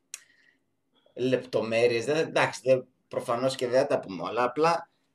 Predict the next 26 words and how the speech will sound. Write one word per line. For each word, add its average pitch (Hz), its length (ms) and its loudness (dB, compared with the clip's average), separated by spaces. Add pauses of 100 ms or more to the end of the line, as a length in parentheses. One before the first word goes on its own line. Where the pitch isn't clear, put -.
(260)
λίγο 160 300 0
να 190 220 0
πάμε 196 460 2
και 160 100 -10
στο 131 220 -10
θέμα 175 360 -2
της, 135 300 -8
ε, 127 180 2
προπονητικής, 127 880 -4
να 151 160 -4
το 113 120 -4
πω 107 120 -2
έτσι, 107 220 2
από 123 200 -6
την 113 200 -10
άποψη 139 400 -4
ότι, 143 420 -6 (520)
ε, 123 280 4 (1200)
από 127 380 0
την 131 140 -10
πλευρά 127 380 2
του 185 120 -6
προπονητή 143 580 -4
που - 140 -8
ήσασταν 170 460 -4
εσείς, 143 500 -4